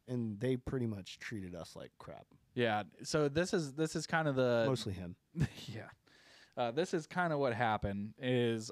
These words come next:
Speaker 2: I had a listing in my neighborhood, right? My neighborhood, my bread and butter. This is the place that I live. I eat, sleep, do everything. So I know this neighborhood. And we were priced really competitively. We were priced, like, forty grand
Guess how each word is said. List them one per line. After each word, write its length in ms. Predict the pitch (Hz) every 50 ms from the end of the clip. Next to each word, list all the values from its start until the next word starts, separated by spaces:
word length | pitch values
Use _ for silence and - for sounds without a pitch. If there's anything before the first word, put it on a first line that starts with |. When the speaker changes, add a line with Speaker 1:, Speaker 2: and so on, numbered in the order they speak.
| - -
Speaker 2:
I 120 | 139 165
had 160 | 175 190 175 156
a 40 |
listing 460 | 139 131 123 131 123 - - 139 123 117
in 80 | 117 110
my 140 | 107 107 107
neighborhood, 480 | 104 101 98 95 - - - 67 - - - - _ _ _ -
right? 200 | 151 170 156 - _ -
My 140 | 147 147 156
neighborhood, 420 | 147 131 113 101 98 - - 101 98 - - _ _ _ _ _
my 260 | - 127 131 139 147 139
bread 260 | 135 139 139 135 135
and 80 | 135
butter. 360 | 123 123 110 104 107 104 104 - _ _ -
This 200 | 123 117 - -
is 100 | 135 123
the 100 | 123 123
place 300 | - - 123 120 120 -
that 120 | - 123 120
I 100 | 120 117
live. 480 | 117 123 123 123 123 127 127 120 - _ _ _ _ _ -
I 120 | - - -
eat, 260 | - 127 127 120 113 -
sleep, 460 | - - - 131 120 120 117 110 - _ - 117
do 160 | 117 113 110 107
everything. 480 | 104 98 98 98 - - - - - - _ - - - - _ -
So 120 | - -
I 100 | 143 165
know 180 | 160 151 - 123
this 180 | 120 104 -
neighborhood. 420 | - - - - - - - - - - _ _ _ - - _ _ _ _ _ _ _
And 520 | 120 117 113 113 113 113 113 113 113 113 110
we 180 | 120 131 151
were 180 | 175 175 170 151
priced 460 | - - - 113 113 113 107 - - - 98
really 240 | 98 104 117 127 123
competitively. 680 | - 123 113 120 117 101 - - 87 - - - 62 65
We 120 | 92 113
were 120 | 127 131
priced, 320 | - - - 113 110 104 -
like, 120 | 104 98 - -
forty 280 | 117 117 117 120 117
grand 580 | 107 110 110 104 107 107 107 107 107 107 107